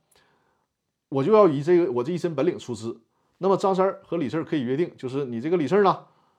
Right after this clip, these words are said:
你可以占到我这个注册资本是一百万公司的百分之二十的股权，你一分钱都不用出，我张三儿替你出这二十万，这是可以的，这是他们之间的约定。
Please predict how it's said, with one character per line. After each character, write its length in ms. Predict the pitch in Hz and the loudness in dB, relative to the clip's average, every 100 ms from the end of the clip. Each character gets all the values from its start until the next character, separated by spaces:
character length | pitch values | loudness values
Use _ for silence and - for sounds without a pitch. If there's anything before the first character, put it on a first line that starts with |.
| _ _ | _ _
你 120 | 123 | -10
可 120 | 120 202 | 2 2
以 100 | 180 | 4
占 220 | 220 175 | 0 2
到 260 | 151 - - | 0 -2 -10
我 140 | 110 | -10
这 160 | 107 139 | -6 -2
个 260 | 131 123 - | 0 0 -4
注 120 | 160 | -6
册 120 | 139 | -6
资 120 | 135 | -6
本 160 | 147 107 | -8 -8
是 120 | 127 | -10
一 160 | 175 175 | -10 -6
百 140 | 107 | -4
万 260 | 127 143 - _ | -4 -6 -12 _
公 220 | 123 120 | -12 -10
司 100 | 120 | -8
的 80 | 123 | -8
百 140 | 113 | -8
分 80 | 101 | -8
之 60 | 123 | -8
二 100 | 120 | -8
十 120 | 107 | -10
的 60 | |
股 100 | 107 | -16
权， 240 | 98 90 104 _ _ _ - | -14 -14 -16 _ _ _ -14
你 100 | 123 | -12
一 180 | 185 | -10
分 140 | 156 143 | -8 -6
钱 100 | 135 | -6
都 80 | 135 | -4
不 100 | 123 | -4
用 100 | 135 | -6
出， 280 | 120 139 _ | -8 -12 _
我 140 | 110 101 | -14 -6
张 200 | 170 175 | -6 -2
三 120 | 175 | -2
儿 160 | 165 - | -4 -12
替 140 | - | -14
你 60 | 123 | -12
出 160 | 98 101 | -12 -12
这 80 | |
二 80 | 104 | -12
十 120 | 98 | -12
万， 120 | 95 98 _ _ _ _ | -16 -16 _ _ _ _
这 120 | 214 | -10
是 60 | |
可 120 | 131 101 | -6 -8
以 60 | |
的， 120 | 95 104 | -10 -18
这 120 | - | -12
是 60 | 139 | -8
他 120 | 143 | -8
们 80 | 139 | -8
之 80 | 117 | -8
间 80 | 104 | -8
的 80 | |
约 100 | 98 | -10
定。 160 | 98 107 | -12 -12